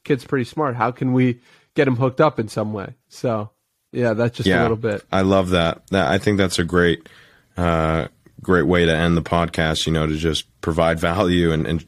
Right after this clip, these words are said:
Speaker 2: and, um, show people how you can provide value. That's, that's amazing. Do you have anything, you have anything for me, Danny?
Speaker 1: Nah, man, I just wanna thank you for just being vulnerable and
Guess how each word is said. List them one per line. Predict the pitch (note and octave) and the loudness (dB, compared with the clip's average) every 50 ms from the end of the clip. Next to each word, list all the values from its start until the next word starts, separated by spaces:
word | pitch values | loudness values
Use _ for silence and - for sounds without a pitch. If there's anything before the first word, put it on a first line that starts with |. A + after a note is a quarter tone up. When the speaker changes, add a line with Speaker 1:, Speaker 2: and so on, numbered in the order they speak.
| - - | -8 -4
Speaker 2:
and, | E2+ E2 D#2+ D#2+ D#2 - - - - - - _ _ | -2 -2 0 -2 -2 -6 -10 -16 -20 -20 -20 _ _
um, | - E2+ E2 E2 D#2+ D#2+ D#2 D#2 D#2 D2+ D2 C#2 - _ _ _ _ | -4 -2 0 0 0 0 0 -2 -2 -4 -6 -8 -10 _ _ _ _
show | - - - - F#2+ F2 F2 | -6 -4 0 2 2 2 2
people | E2+ - F2 - E2 D#2 | 2 0 0 0 0 0
how | D#2 D#2 | 0 0
you | D2+ D2+ C#2+ | -2 -2 -2
can | - D2+ C#2+ | -4 -6 -8
provide | - - D2 D2 C#2+ C#2 | -6 -4 -2 -2 -2 -2
value. | C#2 D2 D2 D2 C#2+ C2+ B1+ - - - | -2 -2 0 0 -2 -4 -6 -8 -8 -6
That's, | E2 E2 D2+ - - - | -6 -4 -4 -6 -6 -4
that's | D#2+ D#2 D#2 - | -2 -2 -2 -2
amazing. | D#2+ D2+ D2+ D2+ D2 C#2+ D#2 D2 C2+ | -2 -2 -2 -2 -2 -2 -4 -4 -4
Do | D#2+ | -2
you | E2 D#2+ | 0 0
have | D#2 D#2 E2 | 0 0 0
anything, | E2 D#2+ D2+ - F2+ D#2 D2+ D2+ - - - - - - _ _ | -2 -2 -2 -2 -2 -4 -4 -4 -8 -12 -18 -20 -20 -20 _ _
you | F2 F2 | 0 0
have | E2 E2 | 2 2
anything | E2 D#2+ D#2+ D#2+ D#2 | 2 0 0 0 -2
for | - - D2+ | -2 -2 -2
me, | D#2 D#2+ E2+ | 0 0 0
Danny? | E2 F2 F2+ F#2 F#2+ F#2+ _ _ _ _ _ _ _ _ _ _ _ _ _ _ _ _ _ - | 0 0 -2 -2 -4 -6 _ _ _ _ _ _ _ _ _ _ _ _ _ _ _ _ _ -6
Speaker 1:
Nah, | A2+ A#2 B2+ C#3+ | -2 0 2 2
man, | C#3 C#3 C3 B2+ | 2 2 2 2
I | C#2 A#2 A#2 | 2 2 0
just | B2 D#3 - - | 0 -2 -2 -2
wanna | F#3 E3+ D3+ C3+ A#2+ A2 - - _ _ | 0 0 2 0 0 -2 -4 -6 _ _
thank | - - - A#2 B2+ C#3 C#3 - | -10 -4 -2 0 0 0 0 -2
you | D3 C3 B2 A#2 | -2 0 0 -2
for | - - - C3 A#2+ A#2 A2+ A2 G#2+ G#2+ - - _ _ _ _ _ _ _ _ _ _ _ B2 | -2 -6 -6 -4 -2 -2 -2 -2 -2 -4 -8 -10 _ _ _ _ _ _ _ _ _ _ _ -10
just | A#2+ B2 A2+ - - | -8 -8 -8 -6 -2
being | C3+ C3 C3+ B2+ B2 | -2 0 0 0 -2
vulnerable | G#2+ A#2 A#2 B2 C3 C3+ C3 A#2+ C3 B2+ B2 B2 - | -2 -2 0 0 0 0 -2 0 0 0 0 0 0
and | - A2+ A2 | -2 -6 -6